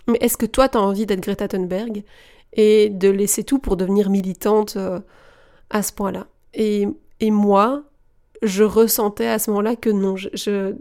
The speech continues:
j'en étais pas capable, psychologiquement,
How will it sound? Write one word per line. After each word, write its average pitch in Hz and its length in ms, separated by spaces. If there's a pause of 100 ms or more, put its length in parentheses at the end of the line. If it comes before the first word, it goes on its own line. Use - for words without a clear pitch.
(240)
j'en 226 160
étais 220 180
pas 247 160
capable, 240 540 (540)
psychologiquement, 208 920